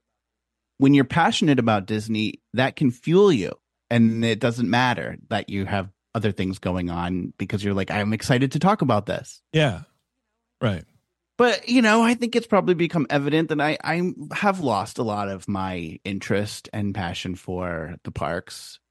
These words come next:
Speaker 1: Um, I go sometimes, but I, you know, I was saying to you before, right? I, I went to Epcot and I walked around and I left after thirty minutes. I was like, "I don't even wanna be here." Um,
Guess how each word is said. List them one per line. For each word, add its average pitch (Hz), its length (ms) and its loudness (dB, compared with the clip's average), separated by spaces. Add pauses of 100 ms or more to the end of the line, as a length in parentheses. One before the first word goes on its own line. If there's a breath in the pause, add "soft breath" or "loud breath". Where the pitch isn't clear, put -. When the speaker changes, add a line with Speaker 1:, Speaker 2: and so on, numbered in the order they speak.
(140)
Speaker 1:
Um, 98 580 -4 (1040)
I 101 220 -2 (400)
go 107 540 4
sometimes, 113 880 0
but 104 220 -2
I, 98 280 -2
you 107 80 -2
know, 101 60 2
I 104 80 2
was 101 140 0
saying 104 300 2
to - 80 -2
you 113 100 4
before, 95 440 0 (140)
right? 104 320 0
I, 95 300 -2
I 95 120 -2
went 98 240 -2 (260)
to 107 180 -2 (120)
Epcot 101 420 -2
and 110 100 -4
I 104 60 2
walked 98 300 -2
around 101 120 0
and 95 160 -2
I 92 40 -2
left 101 320 -2
after 95 180 -2
thirty 95 220 -2
minutes. 95 300 -2
I - 20 -18
was - 80 -14
like, 123 100 -8
"I 120 40 -2
don't 135 140 2
even 165 120 4
wanna 107 140 2
be 82 180 -6
here." 55 340 -10
Um, 98 240 2